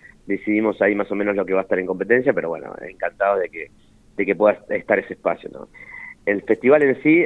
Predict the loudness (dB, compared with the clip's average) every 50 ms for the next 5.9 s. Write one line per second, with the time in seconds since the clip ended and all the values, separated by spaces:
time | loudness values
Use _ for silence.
0 | 0 -2 -2 0 0 0 0 -2 -2 -2 -4 -6 -2 -2 -2 -2 -2 -6 -6 -4
1 | -6 -4 -6 -8 -2 0 0 0 0 -2 -4 -6 -8 -8 _ -14 -10 -8 -8 -8
2 | -8 -10 -12 -12 -16 -18 -14 _ -2 0 0 0 0 0 -2 -2 -4 -8 -10 -10
3 | -6 -4 -2 -2 -2 -4 -6 -10 _ _ _ _ _ _ _ _ _ _ _ _
4 | -4 0 2 4 4 4 4 4 4 2 2 2 2 0 0 0 -2 -4 -4 -4
5 | -4 -6 -8 -12 -14 -14 -16 -18 -18 -20 -20 -20 _ _ _ -14 -14